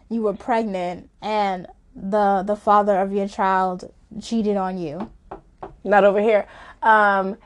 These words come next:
Speaker 2: to me, infidelity is unforgivable.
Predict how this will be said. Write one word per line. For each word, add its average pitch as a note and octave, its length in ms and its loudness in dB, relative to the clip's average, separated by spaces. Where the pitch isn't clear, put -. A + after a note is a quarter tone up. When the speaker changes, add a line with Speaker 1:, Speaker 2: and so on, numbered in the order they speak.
Speaker 2:
to C4 200 6
me, D#4 720 2
infidelity A3 840 4
is F3 420 -2
unforgivable. D#3+ 920 -2